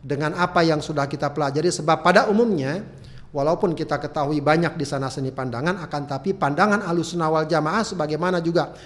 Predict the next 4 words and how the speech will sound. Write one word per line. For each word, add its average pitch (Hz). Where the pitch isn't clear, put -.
disebutkan, 151
ya, 139
dalam, 156
eh, 135